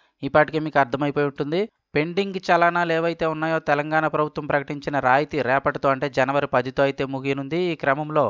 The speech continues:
వాహనదారులందరికీ కూడా రాష్ట్ర పోలీసులు మరోసారి అప్రమత్తం చేశారు. ఇంకా ఎప్పటి వరకు కూడా పెండింగ్ చలానాలు అయితే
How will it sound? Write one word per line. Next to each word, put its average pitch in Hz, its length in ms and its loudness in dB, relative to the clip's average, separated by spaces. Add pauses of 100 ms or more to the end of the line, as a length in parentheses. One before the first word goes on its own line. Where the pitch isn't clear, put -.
(180)
వాహనదారులందరికీ 135 1000 0
కూడా 131 160 2 (420)
రాష్ట్ర 151 340 2 (100)
పోలీసులు 151 440 -4
మరోసారి 131 520 0
అప్రమత్తం 139 500 -4
చేశారు. 120 340 -2 (420)
ఇంకా 123 240 -4
ఎప్పటి 147 280 -2
వరకు 151 240 -4
కూడా 147 300 -2
పెండింగ్ 147 340 -4
చలానాలు 143 540 0
అయితే 131 140 -6